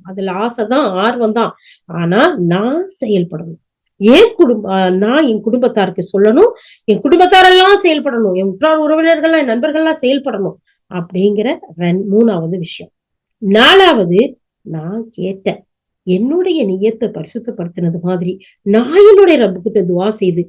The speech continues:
நான் செயல்படுறது மாதிரி இந்த அத்தனை விஷயங்களும் என்னுடைய குடும்பத்தாருக்கு, என்னுடைய நண்பர்களுக்கு, என்னுடைய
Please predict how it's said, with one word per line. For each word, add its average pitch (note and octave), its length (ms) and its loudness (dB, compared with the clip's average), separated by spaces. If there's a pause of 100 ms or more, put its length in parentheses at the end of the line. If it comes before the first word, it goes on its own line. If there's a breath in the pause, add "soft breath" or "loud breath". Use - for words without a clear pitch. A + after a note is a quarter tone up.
(300 soft breath)
நான் E4 460 4
செயல்படுறது G4+ 600 6 (100)
மாதிரி F3+ 240 0 (460)
இந்த G4+ 220 0 (440)
அத்தனை C4 400 -8 (140)
விஷயங்களும் G#3+ 680 -2
என்னுடைய E3 400 -4
குடும்பத்தாருக்கு, A#3 720 -8 (460)
என்னுடைய E3+ 300 -6 (100)
நண்பர்களுக்கு, F#3+ 640 -4 (260)
என்னுடைய E3 260 -4